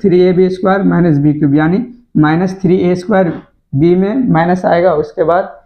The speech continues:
माइनस बी क्यूब आएगा। उसके बाद अगला देख रहे हैं कि ए क्यूब प्लस बी क्यूब बराबर होता है ए plus बी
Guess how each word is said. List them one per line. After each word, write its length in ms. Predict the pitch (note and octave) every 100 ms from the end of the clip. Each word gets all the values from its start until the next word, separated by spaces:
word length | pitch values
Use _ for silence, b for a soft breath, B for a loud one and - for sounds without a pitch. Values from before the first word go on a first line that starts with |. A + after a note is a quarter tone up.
| _ _
माइनस 420 | E3 D3+ E3 G3 D#3
बी 160 | D#3
क्यूब 240 | D#3+ D#3+ B2+
आएगा। 300 | A#2+ B2 D3 - _ _ _
उसके 240 | G3+ - G3
बाद 220 | F#3+ G3
अगला 260 | E3 F3 F#3+
देख 200 | F3+ F3+
रहे 180 | F#3+ D#3+
हैं 300 | E3 G#3+ - _ _ _ -
कि 380 | F3 F#3 - -
ए 120 | F3+ F#3+
क्यूब 260 | G3 A3+ -
प्लस 360 | - F3 G#3+ -
बी 200 | D3 E3
क्यूब 360 | E3 D3 B2 - _ _ -
बराबर 380 | D#3 D#3+ F3 F3+
होता 280 | F3+ - E3
है 140 | F#3 F#3
ए 100 | F3 F3
plus 300 | F#3 F#3+ F3
बी 160 | E3